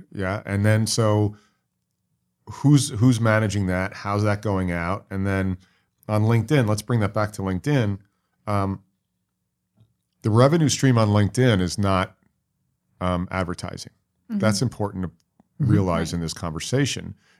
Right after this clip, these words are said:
Speaker 1: is you always follow the money, no matter whatever happens in this
Speaker 2: Mm-hmm.
Speaker 1: world. Um, always follow the money. So since LinkedIn's existence does not, uh, uh, count on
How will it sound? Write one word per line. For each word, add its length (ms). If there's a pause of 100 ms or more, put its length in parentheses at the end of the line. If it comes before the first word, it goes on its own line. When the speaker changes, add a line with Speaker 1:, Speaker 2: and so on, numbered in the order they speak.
(120)
Speaker 1:
is 120
you 120
always 220
follow 260
the 80
money, 240
no 100
matter 280
whatever 520
happens 400
in 80
this 160
Speaker 2:
Mm-hmm. 100
Speaker 1:
world. 280 (640)
Um, 320 (300)
always 260
follow 300
the 80
money. 300 (280)
So 280
since 320
LinkedIn's 800
existence 640
does 220
not, 400 (640)
uh, 280 (120)
uh, 140
count 380
on 380